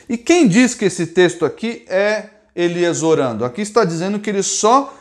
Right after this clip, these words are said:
se encurvou para a terra, meteu o rosto entre os joelhos e falou com o moço. Ele fez isso.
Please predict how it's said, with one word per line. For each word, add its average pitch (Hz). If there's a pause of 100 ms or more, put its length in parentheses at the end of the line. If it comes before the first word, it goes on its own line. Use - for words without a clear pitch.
(120)
se -
encurvou 165
para 160
a -
terra, 220
meteu 190
o 233
rosto 202
entre 233
os 233
joelhos 208
e 170
falou 180
com 214
o 269
moço. 160
Ele 139
fez 214
isso. -